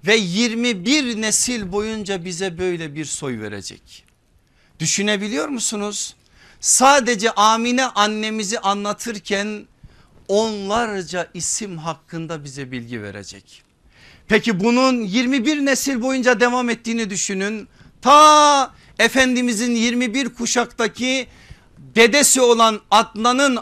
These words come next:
anasına kadar sözü götürdüğünü göt-, düşünün. En az bin tane isim hakkında bilgi verecek. Böyle bir malumat var mı Allah aşkına?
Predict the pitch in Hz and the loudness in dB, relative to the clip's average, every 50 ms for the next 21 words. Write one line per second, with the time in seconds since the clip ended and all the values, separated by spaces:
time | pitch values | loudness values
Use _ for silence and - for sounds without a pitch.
0 | - - 220 247 262 285 269 - - 254 262 254 233 - 233 233 208 220 220 196 | 0 2 4 4 6 4 4 4 2 2 0 -2 -2 -2 -2 -2 -2 -2 -2 -4
1 | - - 214 202 180 202 202 196 190 190 - 196 185 170 185 180 185 165 170 156 | -4 -6 -6 -6 -6 -6 -6 -6 -6 -6 -8 -10 -8 -8 -8 -8 -6 -6 -8 -8
2 | 156 - - 160 156 151 143 156 156 170 160 - - 160 156 175 185 190 180 - | -10 -12 -20 -20 -20 -20 -20 -16 -14 -12 -10 -8 -8 -8 -8 -8 -8 -10 -12 -14
3 | - _ _ _ _ _ _ - - _ _ _ - 226 262 285 285 269 247 226 | -20 _ _ _ _ _ _ -20 -20 _ _ _ 2 4 6 6 6 4 4 2
4 | 220 202 170 165 160 151 147 175 262 302 294 269 247 220 233 - 214 196 196 196 | 2 0 -2 -6 -10 -8 -2 2 2 4 4 2 0 -4 -4 -4 -2 -2 -2 -2
5 | 190 190 180 196 180 - - - 220 196 175 180 170 - - - 175 170 170 160 | -4 -6 -6 -6 -4 -2 -2 -2 -4 -4 -4 -6 -6 -6 -8 -10 -10 -10 -8 -8
6 | 175 165 151 156 143 135 127 131 113 107 104 98 101 101 - - - - _ - | -10 -10 -10 -10 -12 -10 -8 -8 -8 -8 -10 -12 -12 -14 -16 -18 -20 -20 _ -20
7 | - - _ _ _ _ _ _ _ _ _ _ _ _ - 196 208 214 202 190 | -20 -20 _ _ _ _ _ _ _ _ _ _ _ _ -12 -10 -8 -6 -6 -8
8 | 180 175 175 165 160 160 160 160 165 165 165 - - 208 220 226 214 190 170 156 | -8 -8 -8 -6 -6 -6 -6 -8 -12 -14 -14 -14 -14 -12 -12 -12 -10 -12 -12 -12
9 | 147 143 131 123 120 - - - 117 110 107 107 110 | -12 -12 -12 -12 -14 -16 -16 -16 -14 -14 -14 -16 -18